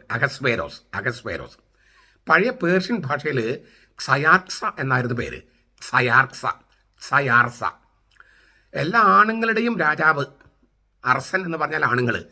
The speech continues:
എല്ലാ ആണുങ്ങളുടെയും രാജാവ്, ക്സയ എന്ന് പറഞ്ഞാൽ രാജാവ്, അർസൻ എന്ന് പറഞ്ഞാൽ ആണുങ്ങൾ, എല്ലാ പുരുഷന്മാരുടെയും രാജാവ് അല്ലെങ്കിൽ രാജാക്കന്മാരിൽ വീരൻ ആ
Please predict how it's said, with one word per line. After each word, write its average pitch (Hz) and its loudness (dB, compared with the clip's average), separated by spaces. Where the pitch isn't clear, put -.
എല്ലാ 147 0
ആണുങ്ങളുടെയും 214 0
രാജാവ്, 131 2
ക്സയ 147 2
എന്ന് 202 -4
പറഞ്ഞാൽ 147 -4
രാജാവ്, 95 -2
അർസൻ 147 0
എന്ന് 156 -4
പറഞ്ഞാൽ 131 -2
ആണുങ്ങൾ, 123 0
എല്ലാ 180 0
പുരുഷന്മാരുടെയും 180 -2
രാജാവ് 131 2
അല്ലെങ്കിൽ 147 -2
രാജാക്കന്മാരിൽ 180 0
വീരൻ 147 -2
ആ 127 -2